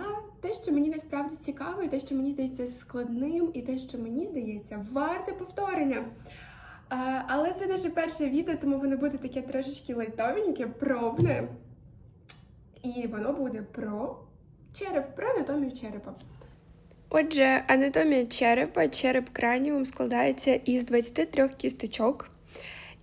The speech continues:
і поділяється на неврокраніум і вісцерокраніум, тобто мозковий череп і лицевий череп. Мозковий захищає мозок від механічних пошкоджень, лицевий череп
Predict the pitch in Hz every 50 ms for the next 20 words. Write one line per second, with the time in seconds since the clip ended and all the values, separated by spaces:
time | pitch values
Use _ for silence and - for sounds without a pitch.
0 | - - 254 254 262 269 269 269 269 269 269 269 269 269 262 240 220 233 233 233
1 | 247 262 254 254 - 247 226 226 220 226 233 269 294 330 320 302 302 - 302 294
2 | 302 294 285 285 277 277 - - - 240 226 240 254 262 - - - - 220 -
3 | 233 220 220 214 214 214 214 214 - 226 214 - 220 208 214 214 - - - 208
4 | 226 269 311 320 - - 294 285 285 302 294 277 - - 254 240 233 233 226 -
5 | - 214 233 226 220 - - 240 220 214 208 208 202 - - - - - - -
6 | - - 226 233 233 - - 240 247 240 220 226 233 226 226 247 226 - - -
7 | 226 220 214 208 208 220 220 208 208 214 202 - - 202 - 208 220 - 254 -
8 | 330 339 - - 349 - - 302 294 - - 285 277 294 262 262 277 262 262 262
9 | - 240 233 226 - - 226 226 269 277 - - 277 269 277 269 262 262 262